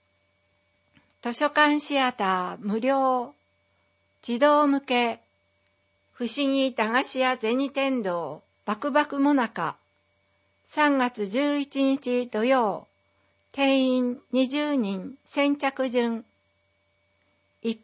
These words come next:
般向け。梅切らぬバカ。三月二十五日土曜。定員二十人、当日整理券配布。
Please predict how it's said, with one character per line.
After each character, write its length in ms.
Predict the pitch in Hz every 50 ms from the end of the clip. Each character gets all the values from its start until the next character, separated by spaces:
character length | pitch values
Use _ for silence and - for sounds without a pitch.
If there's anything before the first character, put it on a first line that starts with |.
| _
般 200 | - 285 294 285 285 285
向 120 | 277 277
け。 400 | 277 - 254 254 247 240 - - _ _ _ _ _ _ _ _ _ _ _ _ _ _ _ _ _ _ _ -
梅 420 | 254 269 285 294 294 285 - - -
切 140 | - - 269
ら 140 | 269 277 277
ぬ 120 | 262 247 208
バ 160 | 175 202 202
カ。 300 | - - 151 151 - - _ _ _ _ _ _ _ _ _ _ _ _ _
三 340 | _ - - 277 269 277 262
月 280 | 240 240 233 - 214 220
二 220 | 240 269 294 285
十 260 | 294 294 302 285 277
五 120 | 247 254 247
日 440 | 247 247 240 - - 202 196 190 -
土 160 | - 180 196
曜。 420 | 226 247 247 226 196 175 - - _ _ _ _ _ _ _ _ _ _ _ _ _ -
定 260 | - 269 262 262 269
員 460 | 262 254 247 247 247 240 247 247 - - _ -
二 160 | 240 240 254
十 280 | 233 285 302 294 294 285
人、 400 | 262 220 202 196 185 175 - - _ _ _
当 220 | - 285 285 294 285
日 160 | 277 285 294
整 420 | 294 - - - 294 285 285 285
理 160 | 269 294 294 294
券 320 | - 233 220 202 196 208
配 300 | - - 240 226 226 233
布。 420 | - - - 208 214 202 202 -